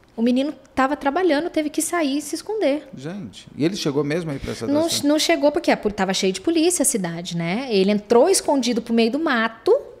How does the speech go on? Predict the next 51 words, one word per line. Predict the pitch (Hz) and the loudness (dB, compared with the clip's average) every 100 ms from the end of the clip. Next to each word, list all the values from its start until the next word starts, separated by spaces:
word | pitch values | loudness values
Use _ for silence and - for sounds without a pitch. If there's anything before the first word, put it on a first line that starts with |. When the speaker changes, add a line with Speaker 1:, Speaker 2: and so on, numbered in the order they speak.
| - _ - _ _ _ _ | -20 _ -20 _ _ _ _
Speaker 1:
na | 208 202 | 0 0
cidade, | - 196 185 175 175 247 508 - - - - - | 0 -2 -2 -2 -4 -4 -4 -8 -20 -20 -20 -18
pra | - 190 | -4 -2
um | |
caminho | 196 202 196 196 | 0 2 2 2
que | 196 | -2
tem | - 190 | -6 -6
lá | 180 | -4
no | 175 | -4
meio | 180 | -4
do | 220 | -4
mato, | 254 240 - - - - | -6 -6 -10 -20 -20 -10
pra | - 320 | -2 0
ir | 320 | 0
pra | 330 | -4
casa | 330 311 330 339 - - | -2 -2 -2 -6 -20 -16
dele. | 294 294 | -6 -2
Speaker 2:
Pra | 131 | -2
esse | 127 | -4
sítio? | - 98 69 - | -6 -6 -8 -8
Speaker 1:
Pra | - 190 | -4 -2
esse, | 196 - 202 - | -2 -4 -6 -8
pro | - 226 | -10 -8
sítio. | - 202 - - | -6 -10 -10 -2
Speaker 2:
E | 143 | 2
ele, | 143 143 147 139 | 4 4 2 -4
acontece | 147 147 143 143 | -6 -6 -4 -4
o | 131 | -6
que | - | -6
no | 78 | -6
sítio? | 69 - - - - - - - - | -6 -12 -16 -18 -20 -20 -20 -20 -8
Speaker 1:
E | 262 262 | -2 0
aí | 254 262 262 269 294 349 - - - - | 0 -2 -2 -4 -4 -6 -12 -20 -20 -2
Speaker 2:
Quando | 170 165 | 0 2
que | 143 | -2
encontra? | 127 110 104 104 | 0 -2 0 -2
A | |
polícia | 101 123 117 | -2 -6 -4
chega | - 131 | -2 0
no | 123 | 0
dia | 113 | -2
Speaker 1:
o | |
Speaker 2:
seguinte? | - 101 262 269 277 | -4 0 4 4 2
Speaker 1:
tio | - - 294 349 | -2 0 0 0
dele, | 262 247 240 240 | 2 2 2 2
no | 226 | 0
outro | 226 240 | -2 -4
dia, | 220 226 | -4 -4
foi | 220 214 | -2 -4
tirar | - 226 | -2 -2
leite | 226 214 214 220 - 381 | 0 0 -2 -6 -10 -12